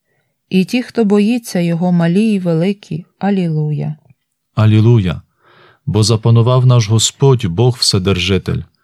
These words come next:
Speaker 2: Радіймо й веселімося, віддаймо йому славу. Алілуя.
Speaker 1: Алілуя. Тому що прийшло весілля Агнця,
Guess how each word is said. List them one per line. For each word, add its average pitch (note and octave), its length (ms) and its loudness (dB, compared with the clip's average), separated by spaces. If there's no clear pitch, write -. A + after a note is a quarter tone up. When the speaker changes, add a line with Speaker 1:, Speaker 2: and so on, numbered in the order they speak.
Speaker 2:
Радіймо B2+ 560 4
й B2+ 40 4
веселімося, A2+ 880 2
віддаймо A#2 540 2
йому A2+ 260 2
славу. F2+ 580 -2
Алілуя. F2+ 680 -2
Speaker 1:
Алілуя. F3+ 760 -2
Тому G3+ 280 2
що A3+ 220 0
прийшло A3+ 480 -2
весілля A3+ 580 -2
Агнця, E3 640 -6